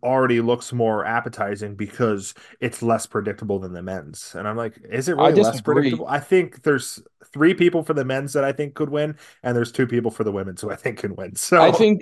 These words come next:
Speaker 2: there are four people in the men's Rumble. One is
Speaker 1: All right.
Speaker 2: not announced, but
Speaker 1: Well, let's
Speaker 2: I, I got four.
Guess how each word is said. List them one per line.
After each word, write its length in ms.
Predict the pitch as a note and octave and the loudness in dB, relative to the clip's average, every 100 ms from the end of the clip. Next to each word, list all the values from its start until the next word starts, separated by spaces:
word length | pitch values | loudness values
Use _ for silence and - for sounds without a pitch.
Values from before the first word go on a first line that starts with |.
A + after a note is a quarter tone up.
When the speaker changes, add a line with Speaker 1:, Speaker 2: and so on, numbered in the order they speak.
| F3 | 2
Speaker 2:
there 400 | F#3 F3+ F3 E3+ | 6 8 10 8
are 220 | C#3+ D3 | 6 2
four 680 | - - - E3 B2+ E2 D#2+ _ | 0 -4 2 4 4 2 -2 _
people 640 | _ G2+ G2 F#2 F#2+ A2+ - _ _ _ _ _ _ _ _ _ | _ -10 -4 -4 -4 -8 -20 _ _ _ _ _ _ _ _ _
in 520 | - A2 G#2 G2+ G2+ | -2 -2 -2 -6 -6
the 100 | A2 | -6
men's 260 | G#2+ F#2+ E2 | -4 -4 -2
Rumble. 280 | G2+ G2 F#2+ | -2 -2 0
One 240 | A#2+ B2 | 2 2
is 80 | A#2 | 0
Speaker 1:
All 60 | B2+ | 0
right. 40 | |
Speaker 2:
not 120 | A2 | 0
announced, 580 | F#2+ F#2 F#2 G2 - - _ - | 0 -2 -4 -8 -16 -20 _ 0
but 80 | |
Speaker 1:
Well, 100 | B2 | 2
let's 260 | C3 G#2 - | 4 2 0
Speaker 2:
I, 60 | G#2+ | -4
I 20 | |
got 200 | F2+ - | -4 -6
four. 360 | - D#2+ D#2 | -8 -4 -4